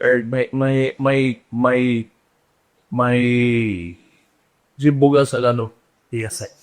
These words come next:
Speaker 1: May bigas sa lamesa, may bigas pang lunag, kung kiluto nimo,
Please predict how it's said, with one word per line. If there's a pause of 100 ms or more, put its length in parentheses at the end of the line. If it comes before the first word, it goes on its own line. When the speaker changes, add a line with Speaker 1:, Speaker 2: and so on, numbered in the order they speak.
(160)
Speaker 1:
May
bigas
sa
lamesa,
may
bigas
pang
lunag, (600)
kung
kiluto
nimo,